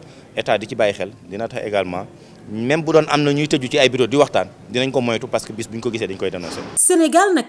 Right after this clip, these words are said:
Speaker 2: mi ngi ci fukkeelu place ci bu ñu sukkandikoo ci rapport bi.
Speaker 1: Rapport bi balaa ñu koy lancer dafa am benn rapport au niveau africain bu ñu lancé, donc fële ca Lomé, donc muy classé ñi nga xamante ni ñoom ñooy pays. Donc Sénégal nekk à la dixième position,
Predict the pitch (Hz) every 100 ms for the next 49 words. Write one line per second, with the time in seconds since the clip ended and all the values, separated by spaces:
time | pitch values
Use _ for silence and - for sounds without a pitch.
0 | - 214 220 214 196 285 320 269 233 233
1 | 151 139 - - _ _ - 170 196 -
2 | 196 160 180 180 131 - 156 156 185 170
3 | 151 123 - 104 123 127 113 117 95 120
4 | 123 123 107 95 92 98 123 107 104 123
5 | 110 104 90 90 104 107 95 101 110 110
6 | 85 78 98 98 90 - 107 - - -
7 | - - 92 92 - 101 98 98 90 85
8 | 95 127 - 92 98 98 113 120 117 113
9 | 101 - 104 - - - 104 110 101 90
10 | 92 101 92 92 101 104 82 - - -
11 | 98 101 131 127 113 113 113 - 104 95
12 | 107 117 107 104 90 82 87